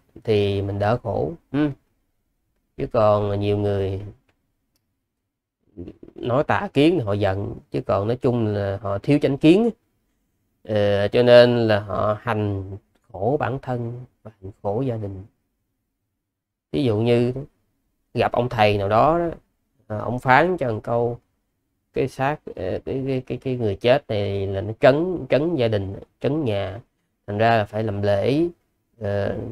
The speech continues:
họ bài đủ kiểu hết trơn á. Thí dụ như là con là phải đội mồ, đội, đội hòm, hoặc là, ờ,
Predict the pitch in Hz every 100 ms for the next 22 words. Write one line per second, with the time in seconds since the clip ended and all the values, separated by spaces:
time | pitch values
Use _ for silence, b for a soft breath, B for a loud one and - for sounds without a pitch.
0 | 113 113 123 107 113 113 151 - 117 175
1 | 156 143 151 165 _ _ _ _ _ 156
2 | 110 117 127 120 98 - 127 127 123 117
3 | 107 127 107 104 113 107 104 107 104 110
4 | 101 101 107 117 120 117 113 117 117 101
5 | 113 110 107 107 104 101 104 104 107 98
6 | _ _ - 113 104